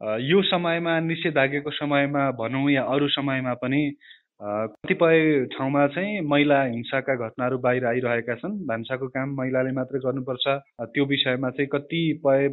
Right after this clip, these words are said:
पारिवारिक झैझगडा पनि हुन्छ, ती कुराहरू पनि बाहिर आउँछन्। अब त्यस्तो, अ, सोचाइरहेका मान्छेहरूलाई, होइन, महिलाले मात्र भान्साको काम गर्नुपर्छ भन्ने सोच राखेका मान्छेलाई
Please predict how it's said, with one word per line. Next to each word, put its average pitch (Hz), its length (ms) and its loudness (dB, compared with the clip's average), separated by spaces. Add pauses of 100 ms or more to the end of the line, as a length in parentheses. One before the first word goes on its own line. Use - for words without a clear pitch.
(100)
पारिवारिक 147 440 4
झैझगडा 127 520 0
पनि 170 160 -4
हुन्छ, 113 240 -4
ती - 580 -6
कुराहरू 147 260 4
पनि 170 80 -2
बाहिर 135 240 4
आउँछन्। 135 420 -2 (360)
अब 151 80 2
त्यस्तो, 202 540 6
अ, 123 300 2
सोचाइरहेका 180 1120 4
मान्छेहरूलाई, 135 840 2
होइन, 131 180 2
महिलाले 151 420 4
मात्र 147 280 0
भान्साको 127 400 -2
काम 135 200 2
गर्नुपर्छ 131 520 -2
भन्ने 117 300 -4
सोच 131 300 2
राखेका 120 320 2
मान्छेलाई 117 600 0